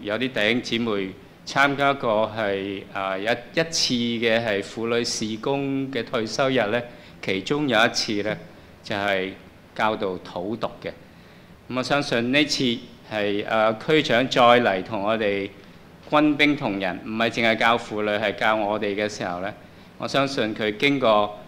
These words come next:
係，啊，咁多次嘅訓練啊，咁呢一次同我哋再分享佢嘅心得嘅時候，我哋應該係可以有更，更好嘅掌握點樣去做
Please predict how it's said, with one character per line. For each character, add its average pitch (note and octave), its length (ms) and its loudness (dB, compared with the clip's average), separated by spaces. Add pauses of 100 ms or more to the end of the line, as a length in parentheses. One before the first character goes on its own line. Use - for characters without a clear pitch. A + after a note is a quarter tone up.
(140)
係， G2 380 -4 (300)
啊， F#2 360 -4
咁 A2+ 120 -6
多 C3 120 2
次 C3+ 220 -6
嘅 A2 420 0 (140)
訓 A2 140 0 (100)
練 G2+ 320 -4
啊， G2 220 -6 (520)
咁 F#2 60 -12 (120)
呢 C3+ 120 2
一 C#3 60 4
次 A#2 240 -2
同 G#2+ 180 -6
我 G#2 160 -2
哋 G2+ 140 -2
再 G2+ 420 -2
分 C#3 320 -2
享 G#2+ 320 0 (340)
佢 A2+ 60 -6
嘅 G#2 120 -2
心 B2+ 280 -2
得 B2 140 -2
嘅 G2+ 180 -6
時 F#2+ 180 -6
候， E2+ 120 -4
我 G2+ 120 -4
哋 G#2 60 -2
應 D3 400 0
該 C3+ 280 4 (440)
係 G#2 220 -2
可 G#2+ 180 2
以 A2+ 240 2
有 G#2 200 2
更， A2 340 -4 (340)
更 A2+ 240 -2
好 G2 260 -4
嘅 G#2+ 260 0
掌 F#2+ 280 -2
握 G#2 160 -2 (380)
點 G2 140 -8
樣 A#2 280 -2
去 F#2 80 -6
做 F2 300 -8